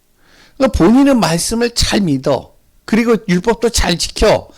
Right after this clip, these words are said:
근데 예수님이 오실 때는요, 그곳에 무엇이요? 사단의 집이 형성되어져 있다는 게 보이는 겁니다.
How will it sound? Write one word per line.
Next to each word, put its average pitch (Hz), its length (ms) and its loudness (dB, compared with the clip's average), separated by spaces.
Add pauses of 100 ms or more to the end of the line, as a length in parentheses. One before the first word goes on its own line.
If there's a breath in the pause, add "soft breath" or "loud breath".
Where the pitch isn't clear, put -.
(300 loud breath)
근데 247 400 2
예수님이 240 380 4
오실 208 340 2
때는요, 185 480 2 (300 loud breath)
그곳에 240 840 4
무엇이요? 147 600 0 (140 soft breath)
사단의 240 680 -4
집이 - 1000 -10
형성되어져 240 680 -10
있다는 104 280 -10
게 - 60 -18
보이는 165 400 -8
겁니다. - 460 -20